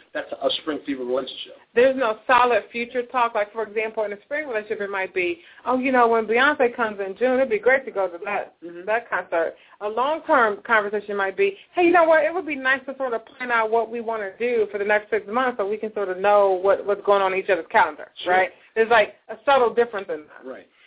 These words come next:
Speaker 1: "Hey, next summer, would you like to take a trip?" You know,
Speaker 2: Right,
Speaker 1: "Oh,
Speaker 2: right.
Speaker 1: okay."
Speaker 2: As opposed to in July, you know what I mean?
Speaker 1: Right,
Speaker 2: Like,
Speaker 1: right.
Speaker 2: you know.
Speaker 1: Everything's short-term. Next week, two weeks.
Speaker 2: Mm-hmm. And, and pretty much, I mean, you're gonna meet people out there that say, "I'm not a long-term planner. I do everything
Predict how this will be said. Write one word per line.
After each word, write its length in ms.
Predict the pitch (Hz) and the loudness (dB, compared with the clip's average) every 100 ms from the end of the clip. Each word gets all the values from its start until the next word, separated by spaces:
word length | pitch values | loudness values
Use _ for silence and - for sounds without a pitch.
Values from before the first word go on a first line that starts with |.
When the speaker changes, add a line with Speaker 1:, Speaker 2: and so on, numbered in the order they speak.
| _ | _
Speaker 1:
"Hey, 120 | - | -16
next 320 | 185 208 - | -12 -14 -10
summer, 200 | 220 190 | -8 -6
would 100 | 165 | -4
you 40 | 165 | -2
like 140 | 170 | -4
to 160 | 160 175 | -4 -6
take 100 | 165 | -6
a 80 | |
trip?" 380 | - 190 196 - _ _ _ _ _ | -4 -4 -4 -12 _ _ _ _ _
You 120 | 185 | 2
know, 60 | 220 | 4
Speaker 2:
Right, 200 | 190 - - | 4 0 -4
Speaker 1:
"Oh, 200 | 262 - | -2 2
Speaker 2:
right. 200 | 220 185 | 2 0
Speaker 1:
okay." 160 | 185 - | -8 2
Speaker 2:
As 160 | 262 254 | 2 4
opposed 440 | 247 294 269 269 _ | -2 0 0 0 _
to 320 | 262 226 247 | -4 -4 -6
in 100 | 254 | -6
July, 540 | 226 254 359 277 208 214 _ | -6 0 2 4 0 -6 _
you 80 | 269 | 2
know 60 | |
what 120 | 269 277 | 4 4
I 0 | |
mean? 180 | 285 | 4
Speaker 1:
Right, 240 | 247 202 180 | 4 4 2
Speaker 2:
Like, 120 | 196 | -4
Speaker 1:
right. 100 | 233 | -6
Speaker 2:
you 80 | 247 | -4
know. 80 | 208 | -2
Speaker 1:
Everything's 380 | 190 185 185 180 | -2 -2 -6 -6
short-term. 420 | 185 170 170 147 | -6 -6 -8 -10
Next 240 | 151 180 170 | -8 -8 -6
week, 300 | 170 165 - | -6 -6 -6
two 180 | 175 165 | -4 -2
weeks. 300 | 165 160 - 202 | -2 -4 -10 -18
Speaker 2:
Mm-hmm. 200 | 196 196 - | -14 -16 -2
And, 240 | 285 277 | 0 0
and 200 | - 302 | -2 -2
pretty 240 | - 440 427 | 0 2 4
much, 180 | 381 349 | 2 -2
I 60 | |
mean, 200 | 311 285 - - | -4 -6 -12 -14
you're 220 | 254 370 | -10 -8
gonna 220 | 392 339 | -6 -6
meet 280 | 262 254 269 | -6 -10 -10
people 320 | 277 277 269 | -12 -6 -2
out 200 | 240 233 | 2 0
there 160 | 233 226 | 0 -4
that 180 | 220 - | -6 -4
say, 60 | |
"I'm 140 | 220 226 | -4 -2
not 120 | 214 | -2
a 60 | |
long-term 500 | 196 208 214 - 208 208 | 0 -2 -4 -8 -8 -2
planner. 220 | 226 214 | -2 0
I 160 | - 202 | -2 -2
do 180 | 208 190 | -2 0
everything 580 | 196 202 202 202 190 | 2 0 -4 -6 -6